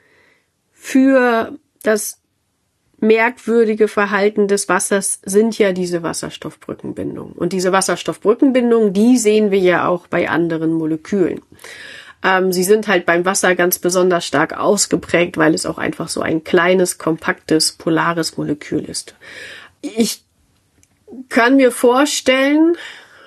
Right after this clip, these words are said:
und, und wie gesagt, es gibt andere Moleküle, die das auch haben, die auch ungewöhnlich hohe Siedepunkte haben, weil halt Wasserstoffbrückenbindungen ausgebildet werden. Aber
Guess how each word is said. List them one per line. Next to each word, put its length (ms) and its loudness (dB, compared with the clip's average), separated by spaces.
und, 280 0
und 380 -2
wie 140 -2
gesagt, 280 2
es 80 -6
gibt 180 -2
andere 260 2
Moleküle, 460 2
die 100 0
das 160 -2
auch 280 0
haben, 280 0
die 140 0
auch 340 0
ungewöhnlich 720 2
hohe 240 4
Siedepunkte 760 0
haben, 460 0
weil 380 -2
halt 160 0
Wasserstoffbrückenbindungen 1080 0
ausgebildet 1120 0
werden. 340 2
Aber 300 0